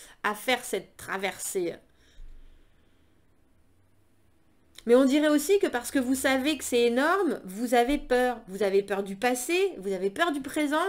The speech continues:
vous avez peur du futur. À la limite, je crois que le présent, vous n'avez pas peur. Le présent, vous savez ce que vous voulez, même si vous êtes un peu dans votre, dans votre monde rêvé, dans,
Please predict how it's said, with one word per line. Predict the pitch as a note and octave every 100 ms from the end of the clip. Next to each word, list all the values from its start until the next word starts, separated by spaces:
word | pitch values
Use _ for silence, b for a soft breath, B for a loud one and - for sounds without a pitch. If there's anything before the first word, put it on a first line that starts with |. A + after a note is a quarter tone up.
| D#4+
vous | G#3+
avez | F#3+
peur | G3 D#4+ E4
du | C#4+
futur. | A#3 - - B B -
À | A#3+
la | C4+
limite, | D#4+ G4 C4+
je |
crois | C4+ F4+
que | F4+
le | C4
présent, | - D#4+ D4 F#4+
vous | D#4 C#4
n'avez | C#4 C#4
pas | G#3
peur. | - - - - _ _ _ _ _
Le | A3+
présent, | A#3 E4 F#4+ F4+
vous | D4
savez | D4 C#4+
ce | D4
que | D#4
vous | C#4+
voulez, | C#4 F4
même | E4 C#4
si | C4+ D4+
vous | B3+ B3+
êtes | C4+ A#3+
un | A#3
peu | A#3 C#4
dans | A3+
votre, | F#3 F#3 - D#3+ B B B F#3
dans | A#3
votre | A#3+ A#3+ A#3+ A#3+
monde | A3 A3+ B3+ B3
rêvé, | G3+ A3+ G#3+ G3+ D4 B3+ D#3+
dans, | F#3 F#3